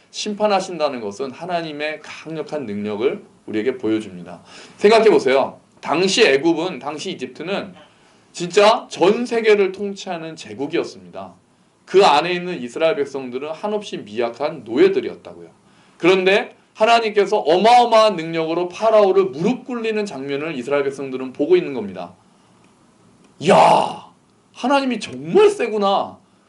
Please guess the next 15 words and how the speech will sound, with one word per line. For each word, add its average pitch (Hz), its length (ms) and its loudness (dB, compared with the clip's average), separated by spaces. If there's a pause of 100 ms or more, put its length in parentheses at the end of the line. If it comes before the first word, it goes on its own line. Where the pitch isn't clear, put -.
(220)
이 240 460 0 (100)
엄청난 277 920 2
이집트의 196 640 -4
파라오", 180 540 0
자기가 151 400 -2
신인 254 360 -6
자잖아요, 120 500 -4
파라오는. 117 480 -6 (420)
이 - 80 2
엄청난 285 720 2
이집트가 185 840 0 (240)
진짜 262 480 0
하나님한테 240 600 0
꼼짝도 294 560 0
못하고 208 680 2